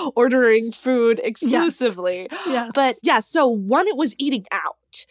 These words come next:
Speaker 1: because
Speaker 2: Mm.
Speaker 1: my ex does not like to go out to eat and is very stressful around, like, if you go out to eat and then what you order,
Speaker 2: Mm-hmm.
Speaker 1: you know, should you get a glass of wine or, God forbid, order dessert, you know, that's, like, so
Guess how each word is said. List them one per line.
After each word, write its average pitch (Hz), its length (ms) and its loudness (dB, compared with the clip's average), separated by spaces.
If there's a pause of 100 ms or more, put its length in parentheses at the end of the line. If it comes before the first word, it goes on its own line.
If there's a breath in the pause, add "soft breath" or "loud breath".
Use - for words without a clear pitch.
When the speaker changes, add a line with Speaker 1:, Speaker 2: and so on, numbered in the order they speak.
(220 soft breath)
Speaker 1:
because 240 560 4
Speaker 2:
Mm. - 40 -12
Speaker 1:
my 220 180 2
ex 202 300 0
does 214 300 -4
not 190 320 -2
like 202 220 -2
to 196 360 -6
go 170 200 -4
out 127 180 -8
to - 140 -12
eat - 420 -12 (100)
and 214 560 -6
is 208 180 0 (120)
very 226 360 6
stressful 170 680 -2
around, 170 360 -4
like, 139 280 -6
if 214 240 -4
you 190 100 -20
go 180 220 -2
out 175 140 0
to - 100 -12
eat 147 160 -8
and 185 100 -12
then 170 140 -10
what 170 160 -6
you 190 160 -10 (100)
order, 170 480 -6 (300 loud breath)
Speaker 2:
Mm-hmm. 220 160 4
Speaker 1:
you 202 120 -2
know, 160 460 0
should 196 260 -4
you 208 100 -4
get 185 180 -2
a 185 60 -4
glass 175 340 -4
of 190 120 -8
wine 180 220 -2
or, 185 220 0 (100)
God 208 220 0
forbid, 190 340 -2
order 196 320 -2
dessert, 185 480 -2
you 190 180 -8
know, 151 160 -8
that's, - 240 -2
like, - 160 -12
so 208 600 0